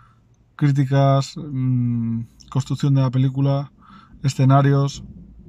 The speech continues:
todo está muy bien montado y la verdad es que yo recomiendo ver la versión extendida del veinticinco aniversario. Eh, es una película que la vais a disfrutar.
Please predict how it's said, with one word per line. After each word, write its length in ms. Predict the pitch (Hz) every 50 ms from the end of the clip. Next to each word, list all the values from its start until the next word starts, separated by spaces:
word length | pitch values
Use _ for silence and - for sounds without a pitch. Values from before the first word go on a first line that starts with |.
| - - -
todo 160 | - 143 143
está 180 | 139 - 147
muy 160 | 135 131 131 135
bien 140 | 131 131
montado 480 | 127 127 123 117 131 131 131 151 151 139
y 20 |
la 80 | 131 131
verdad 380 | 127 123 120 127 135 151 180 - _ _ - - _ - - _ - - _ _ -
es 100 | 143 135 -
que 840 | 147 139 135 135 135 131 127 127 123 123 120 120 117 113 113 110 - - 131
yo 160 | 123 135 151
recomiendo 400 | 143 143 131 131 127 127 131 131
ver 140 | 127 131 123
la 120 | 131 131 123
versión 300 | 120 123 - - 139 131
extendida 460 | 120 - 131 120 123 127 131 143 143
del 80 | 135
veinticinco 400 | 123 123 120 120 - 139 127 120
aniversario. 560 | 123 123 120 117 - - 135 127 143 175 190 - _ _ _ - - _ _ - - - - _ _ _ - _ _ _ -
Eh, 540 | 127 127 123 123 120 120 117 117 113 113 120
es 120 | 127 -
una 140 | 143 135 123
película 360 | 117 117 117 110 127 135 135
que 280 | 123 123 117 117 113 113
la 120 | 110 110
vais 480 | 110 110 113 110 110 113 110 113 107 113
a 60 | 113
disfrutar. 400 | 107 - - 117 104 - 110 104